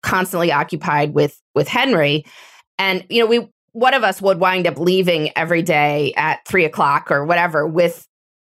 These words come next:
the two little kids, which is fine. Like, you go to the pool, you relax, and then one parent would stay with the big kids till late, which is, you know, another way you can make it work. And, and so that wasn't so bad either, but it, you know,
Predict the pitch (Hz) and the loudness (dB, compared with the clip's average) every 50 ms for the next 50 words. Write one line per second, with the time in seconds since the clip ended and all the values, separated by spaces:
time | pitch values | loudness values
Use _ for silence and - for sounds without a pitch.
0 | _ _ _ - 165 165 180 175 - 214 190 165 175 196 185 165 165 - - 131 | _ _ _ -10 -4 -2 -2 -2 0 0 0 2 2 2 2 0 -2 -2 -2 -2
1 | 131 135 147 - - 403 440 523 494 - - 202 160 143 127 180 226 208 - - | -2 -2 -4 -4 -2 0 2 2 0 0 0 0 0 2 2 0 0 -2 -2 -4
2 | 190 190 185 156 190 175 180 185 - - - 190 175 170 170 175 170 170 170 - | -4 -4 -2 0 2 2 2 0 -2 -6 -4 0 2 2 4 4 4 2 0 -4
3 | - - 175 165 160 151 147 143 147 156 156 - - - - _ _ _ - _ | -6 -4 0 2 2 2 2 2 0 -2 -2 -4 -10 -12 -14 _ _ _ -20 _
4 | _ _ _ _ _ _ _ _ - - 180 180 165 165 165 160 160 - - 170 | _ _ _ _ _ _ _ _ -4 0 0 2 2 2 2 0 0 0 0 0
5 | 156 - - 143 147 - - 160 135 139 151 147 - 156 143 165 165 156 147 185 | 0 0 -2 -4 -6 -4 -4 -2 0 2 0 0 0 0 0 0 -2 -2 -2 -2
6 | 156 110 135 143 - - - 170 135 139 107 - - 160 151 139 131 - - - | -2 -2 -2 -4 -8 -4 -2 0 0 0 0 -2 -2 -2 -2 -2 -2 -6 -10 -18
7 | _ _ _ _ _ - - 269 254 - 285 - - - _ _ - - 147 220 | _ _ _ _ _ -4 -2 -2 0 0 -2 -4 -6 -18 _ _ -10 -4 -2 0
8 | 277 302 240 - 262 294 285 285 269 262 247 226 202 180 165 170 170 190 170 160 | 2 2 2 2 0 2 2 2 2 2 2 2 0 0 0 0 0 0 0 0
9 | 147 147 - 143 - 90 104 - - - 226 226 - 254 262 339 311 294 320 311 | 0 0 -2 -2 -4 -4 -6 -6 -4 -2 -2 -2 -2 -4 -2 -2 -2 0 0 0
10 | - 269 254 233 233 208 - - - 190 175 170 160 151 - 147 160 175 202 190 | 2 0 0 0 0 -4 -6 -2 0 0 2 2 0 0 0 0 2 2 2 2
11 | 165 165 - 110 - 170 170 - - 143 220 214 196 | 2 0 0 -2 -4 -6 -14 -12 -6 -2 -2 0 0